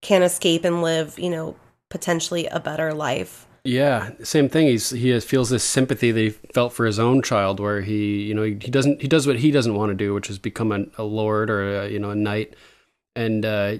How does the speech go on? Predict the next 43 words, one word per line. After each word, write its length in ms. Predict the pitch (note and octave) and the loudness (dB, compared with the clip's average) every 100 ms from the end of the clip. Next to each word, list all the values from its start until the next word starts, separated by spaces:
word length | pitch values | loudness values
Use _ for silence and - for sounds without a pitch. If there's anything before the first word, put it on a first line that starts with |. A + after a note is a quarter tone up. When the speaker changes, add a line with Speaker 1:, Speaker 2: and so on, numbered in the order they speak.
| - | -8
Speaker 2:
in, 240 | C#3+ B2+ - | -2 -2 -2
in 160 | - B2+ | -4 -2
the 80 | A2 | 0
favor 380 | C3 B2+ A#2+ | 2 2 2
of 100 | A2+ | 2
his 160 | A2 G2+ | 0 0
son 320 | - B2 B2 | 2 2 2
to 60 | A2 | 0
give 140 | A2 | 0
him 40 | G#2+ | 0
a 40 | |
better 200 | A2 G#2+ | 2 2
life. 300 | A2 A#2+ A2+ | 4 2 2
And 100 | A#2 | -2
the 60 | G#2 | 0
same 240 | B2+ A#2 | 2 2
thing 160 | A#2 A2 | 2 2
here. 240 | C3 C3 | 4 2
He 80 | G#2+ | 2
sees 240 | - A2 | 0 0
another 260 | A2+ A2+ G#2+ | 2 2 -2
poor 300 | - A#2+ A2 | -2 -2 -2
kid 320 | - A#2 A2 | 0 -2 0
from 140 | A2 | -4
Flea 260 | G#2 A#2 A#2 | -2 0 0
Bottom 440 | G#2+ G#2+ G#2+ G#2+ | 2 2 2 -2
who 140 | G2 G#2 | -2 -4
deserves 400 | A2 A2 A2 G2+ | -4 -2 -2 -2
a 60 | |
better 240 | F#2 G#2+ G#2 | -2 -2 0
life, 360 | G#2 A2+ G#2 | 0 0 -2
and 60 | G#2+ | -6
he 180 | G2+ G2 - _ _ - | -8 -8 -16 _ _ -4
does 180 | B2+ | -2
what 120 | A2+ A2+ | 0 0
he's, 140 | G#2 A2+ | 0 -4
what 160 | C3 A2+ | -4 0
he 60 | |
has 180 | A#2 G#2+ | 0 0
to 100 | A#2 | -4
do 240 | G2+ A#2 A2 | 0 2 2
to 180 | - G#2 | -2 -4
set 180 | A#2 | -2